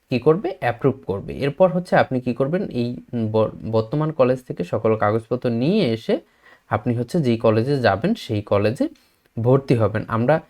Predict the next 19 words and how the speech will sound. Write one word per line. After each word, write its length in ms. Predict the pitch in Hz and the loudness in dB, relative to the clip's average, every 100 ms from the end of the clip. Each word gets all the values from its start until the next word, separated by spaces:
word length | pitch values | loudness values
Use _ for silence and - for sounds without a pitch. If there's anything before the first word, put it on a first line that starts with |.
| _ _ | _ _
এই 100 | 127 | -4
টার্গেট 480 | 113 123 120 151 156 | 0 0 2 0 0
কলেজের 380 | - 135 135 143 - _ _ | 2 2 2 -2 -4 _ _
চিঠিটা 440 | - 143 180 175 180 | -8 -2 0 0 -2
কীরকম 440 | - 143 170 175 | 2 2 4 0
হবে 280 | 117 117 170 | 0 -2 -2
সেটা 320 | - 110 107 | -2 0 0
আপনাদের 380 | 101 113 185 240 | 2 0 0 2
দেখাচ্ছি। 480 | 110 107 101 - 170 _ _ _ - | 0 0 -10 -14 -20 _ _ _ -8
আপনার 360 | 117 151 185 - _ - 117 | 0 2 2 0 _ -8 2
যখন 340 | 123 117 160 | 2 4 2
ফাইনাল 580 | 165 - 107 113 143 160 - - | 0 -2 0 2 2 2 0 -4
টিসি 340 | 117 - 170 | -4 2 2
লেটার 420 | 131 113 113 135 175 _ _ _ _ _ _ _ - | 6 4 4 2 0 _ _ _ _ _ _ _ -4
ইস্যু 300 | 143 143 220 | 0 2 2
হবে 340 | 123 113 143 208 | 4 2 2 2
তখন 320 | - 101 143 131 | 2 2 0 0
আপনার 340 | 117 - 135 - | -2 -2 -4 -4
সাম-, 240 | - 113 | -6 -4